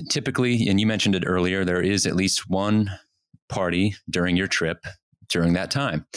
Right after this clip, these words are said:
Now, we went for a week, so we had one party scheduled towards the end of that trip. I think it might have been a Friday, but on the, like, the Tuesday of our trip, we had to, we were heading back to the hotel, going through the Grand Californian, and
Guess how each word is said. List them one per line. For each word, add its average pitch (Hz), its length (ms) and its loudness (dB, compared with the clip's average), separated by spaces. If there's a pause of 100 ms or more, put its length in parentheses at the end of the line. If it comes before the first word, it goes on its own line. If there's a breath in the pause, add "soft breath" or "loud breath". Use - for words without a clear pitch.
(200 loud breath)
Now, 104 120 -4
we 131 120 0
went 131 180 -2
for 110 120 0
a 101 60 2
week, 92 240 0
so 92 180 0
we 101 140 0
had 107 200 -2
one 104 160 0
party 95 240 0
scheduled 87 600 0
towards 90 240 0
the 82 100 0
end 82 140 2
of 78 80 0
that 78 200 0
trip. 80 300 -2 (760 loud breath)
I 85 40 -4
think 85 100 -4
it 80 60 -2
might 82 80 0
have 80 80 0
been 78 100 0
a - 40 -4
Friday, 80 460 -2
but 82 220 -4 (240)
on 95 240 2
the, 90 360 0
like, 87 160 -4
the - 80 -12
Tuesday 101 520 0
of 85 120 -2
our 82 120 0
trip, 107 320 -2 (380)
we 95 140 0
had 101 180 -2
to, 95 100 0
we 101 120 0
were 98 120 0
heading 98 220 0
back 92 220 -4
to 95 100 -4
the 85 420 0
hotel, 90 760 -2 (640 loud breath)
going 95 240 2
through 92 180 0
the 87 80 0
Grand 90 520 0
Californian, 90 760 -2 (760)
and 92 560 0